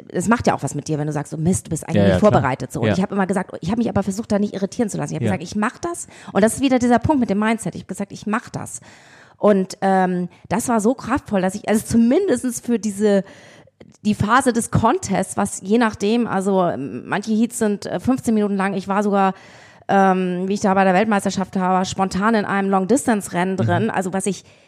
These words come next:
Speaker 1: wo ich null drauf vorbereitet war, weil
Speaker 2: Ja.
Speaker 1: bei uns jemand ausgefallen war.
Speaker 2: Ja.
Speaker 1: Ähm, ich bin die Distanz in meinem Leben noch nie gepaddelt. Ich
Speaker 2: Mhm.
Speaker 1: hatte noch nicht mal das richtige Paddel. Also
Speaker 2: Mhm.
Speaker 1: es war,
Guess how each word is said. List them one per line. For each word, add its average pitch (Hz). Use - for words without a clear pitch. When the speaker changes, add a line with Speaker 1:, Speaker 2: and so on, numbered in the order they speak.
Speaker 1:
wo 208
ich -
null 226
drauf 156
vorbereitet 160
war, 165
weil 175
Speaker 2:
Ja. 185
Speaker 1:
bei 170
uns 196
jemand 185
ausgefallen 160
war. 139
Speaker 2:
Ja. 170
Speaker 1:
Ähm, 175
ich -
bin 247
die 240
Distanz 214
in -
meinem 190
Leben 240
noch 196
nie 233
gepaddelt. 226
Ich 208
Speaker 2:
Mhm. 202
Speaker 1:
hatte 226
noch 208
nicht 208
mal 202
das 190
richtige 196
Paddel. 202
Also -
Speaker 2:
Mhm. 185
Speaker 1:
es 123
war, 180